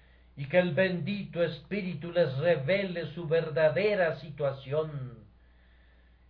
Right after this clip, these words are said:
que les muestre que están muertos, que están perdidos, arruinados, que les haga sentir qué cosa tan terrible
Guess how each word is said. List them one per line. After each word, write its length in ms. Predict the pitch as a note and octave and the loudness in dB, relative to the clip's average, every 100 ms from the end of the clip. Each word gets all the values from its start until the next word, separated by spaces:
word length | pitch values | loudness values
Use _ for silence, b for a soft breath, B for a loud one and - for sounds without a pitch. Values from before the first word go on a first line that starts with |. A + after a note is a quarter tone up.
| _ | _
que 140 | - F2 | -20 -16
les 260 | A2 G2+ | -14 -12
muestre 580 | A2+ D#3 D3+ - D3+ D3 | -2 -2 -2 -6 -6 -6
que 100 | - | -6
están 460 | C3 - D3+ D3+ C3+ | -10 -2 0 2 0
muertos, 640 | C#3 D3+ - B2 A2 - - b - | -2 -2 -6 -10 -12 -14 -20 b -6
que 80 | |
están 520 | F3 - F#3+ G3 F#3+ - | -4 0 4 6 4 2
perdidos, 960 | G3+ D#3+ C#3 F3+ F3+ D#3+ C#3+ C3 - - | 2 2 -2 -4 -2 0 0 -4 -12 -6
arruinados, 1160 | G3 F#3 G3 G#3 F3 D#3+ G3 F#3 D#3 C3+ B2+ - b b b | 2 2 2 -2 -2 0 2 2 0 -4 -6 -12 b b b
que 120 | G#3 | 0
les 220 | G3+ F#3+ | 2 4
haga 260 | F#3+ G#3 G#3+ | 6 6 4
sentir 600 | G#3+ G3+ - G3+ G#3+ F3+ | 2 -2 -4 -4 -4 -4
qué 180 | G#3 G3+ | -2 0
cosa 400 | F#3 G#3 G3+ F#3+ | 4 4 4 2
tan 260 | F#3+ F#3+ - | 2 2 0
terrible 680 | F#3 E3 G#3 F#3+ F3+ D#3 | 0 0 -4 -4 0 -2